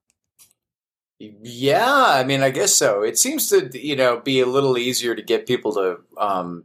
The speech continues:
check out the videos these days, though, for whatever reason. I think people are more acclimated. During covid, certainly,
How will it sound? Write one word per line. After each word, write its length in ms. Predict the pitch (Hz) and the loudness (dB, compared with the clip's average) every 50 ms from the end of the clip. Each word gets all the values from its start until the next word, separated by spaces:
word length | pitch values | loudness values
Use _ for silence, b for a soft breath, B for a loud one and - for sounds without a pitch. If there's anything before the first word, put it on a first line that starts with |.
| _ - | _ -6
check 240 | - - 135 135 135 | -2 0 0 2 2
out 300 | 117 104 95 - - _ | 2 2 0 -2 -8 _
the 100 | - 95 | -10 -10
videos 640 | 90 - 107 107 110 117 104 82 78 80 80 - - | -4 -2 -2 0 0 0 -2 -2 -2 -2 -4 -6 -6
these 260 | 95 87 82 - - | -6 -6 -8 -8 -10
days, 400 | - - 62 67 69 - - - | -8 -8 -8 -6 -4 -4 -4 -4
though, 200 | 87 80 78 - | -2 -4 -6 -6
for 140 | - 107 107 | -6 -6 -4
whatever 360 | 101 101 92 92 90 92 90 | -2 -2 -2 -2 -4 -6 -8
reason. 320 | 90 87 87 85 - 85 | -8 -8 -8 -10 -8 -8
I 100 | 87 85 | -8 -8
think 280 | - - 110 107 107 - | -4 -4 -4 -4 -4 -4
people 260 | - 123 - - 110 | -6 -4 -2 0 0
are 140 | 104 101 104 | 0 0 0
more 360 | 101 101 98 98 92 87 B B B B B B B B B - | 0 0 2 2 0 0 B B B B B B B B B -4
acclimated. 640 | - 104 113 110 - 113 107 101 95 95 92 98 95 | -2 -2 -2 -2 -4 -6 -6 -4 -4 -4 -4 -4 -2
During 260 | 143 165 160 147 139 | 0 2 2 0 0
covid, 440 | 135 120 123 143 170 135 113 - - | 0 2 2 2 2 0 -2 -4 -2
certainly, 680 | - - - 131 143 107 113 101 85 78 80 78 - | -2 0 0 0 0 -2 -4 -8 -12 -12 -12 -14 -16